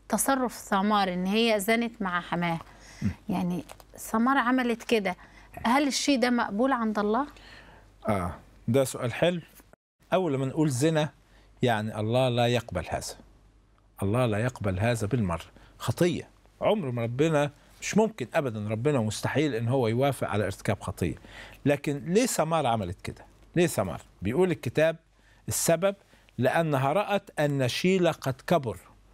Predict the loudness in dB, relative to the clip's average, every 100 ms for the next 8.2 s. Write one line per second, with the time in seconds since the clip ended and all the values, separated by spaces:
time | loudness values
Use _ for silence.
0 | -20 -4 0 2 2 0 0 0 0 0
1 | 0 0 2 0 -2 -12 -20 -20 -20 -8
2 | -2 0 -2 -4 -4 -2 -4 -4 -6 0
3 | 2 4 2 2 2 4 2 2 2 2
4 | 0 0 0 0 -2 -12 -20 -2 0 0
5 | 0 -2 0 0 0 -2 -2 -4 -2 -4
6 | -2 0 0 2 0 0 0 0 0 0
7 | 2 2 2 2 2 0 0 -8 _ -10
8 | -8 -8